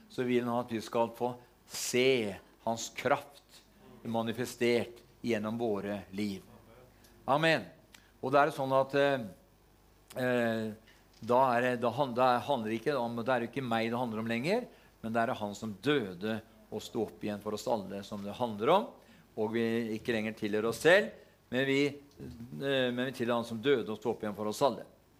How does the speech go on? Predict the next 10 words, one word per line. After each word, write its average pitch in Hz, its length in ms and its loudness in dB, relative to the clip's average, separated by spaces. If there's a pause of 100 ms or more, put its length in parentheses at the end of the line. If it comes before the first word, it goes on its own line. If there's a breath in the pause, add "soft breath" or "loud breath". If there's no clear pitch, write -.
(460 loud breath)
Og 123 160 0
til 135 80 2
og 139 60 0
med 151 100 2
vårt 147 160 2
legeme, 160 540 4 (420)
eh, 131 380 2
er, 127 340 4
eh, 120 800 0
er 120 300 0